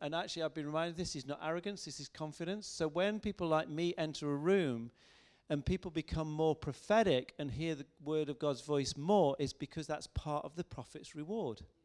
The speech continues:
Yes? Amen? Yes? Yeah. Do you know, it took me years to say that without it thinking that's really arrogant. No, that's confident.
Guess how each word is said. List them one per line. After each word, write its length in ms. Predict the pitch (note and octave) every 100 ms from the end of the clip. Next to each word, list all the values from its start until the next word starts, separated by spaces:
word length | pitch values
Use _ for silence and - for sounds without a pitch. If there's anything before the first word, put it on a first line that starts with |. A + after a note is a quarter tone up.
| _
Yes? 380 | C3+ E3 F#3+ -
Amen? 460 | D#3 C#3 D3+ B3 - _ _ _ _ _ _ _
Yes? 520 | D3+ A3 A#3 - - - _ _ _ _ _ _ _ _ _ _ _ _ _ _ _ _ _ _ - -
Yeah. 200 | F3 C#3 A2 - - - - - _ _ _ _ _ _ _ _ _ _ _ _ _ _ -
Do 100 | F3+
you 20 |
know, 80 | E3+
it 120 | C3+
took 160 | - C#3
me 100 | C3
years 280 | C3+ D3 -
to 60 |
say 140 | B2+ B2 A2
that 160 | A2+ A3+ B2+ _ _ _
without 340 | C#3 B2 B2 -
it 100 | D#3
thinking 240 | B2+ B2+
that's 200 | C3 -
really 160 | B2+ C#3
arrogant. 360 | D3+ D#3 G3
No, 120 | E3+
that's 220 | C#3+ C3+ -
confident. 540 | - F3+ - A#2 G#2+